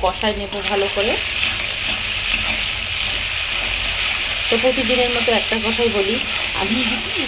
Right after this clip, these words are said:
সাধারণ রান্না করি আমার নিজের মতো করে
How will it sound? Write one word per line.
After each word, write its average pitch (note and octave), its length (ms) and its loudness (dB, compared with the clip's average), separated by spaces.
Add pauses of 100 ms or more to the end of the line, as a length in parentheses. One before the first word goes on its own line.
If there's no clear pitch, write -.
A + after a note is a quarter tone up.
(160)
সাধারণ A3+ 440 4 (100)
রান্না G3+ 420 2
করি G#3+ 280 2
আমার G3+ 220 2
নিজের A3 380 6
মতো A3 340 4
করে G#3+ 200 2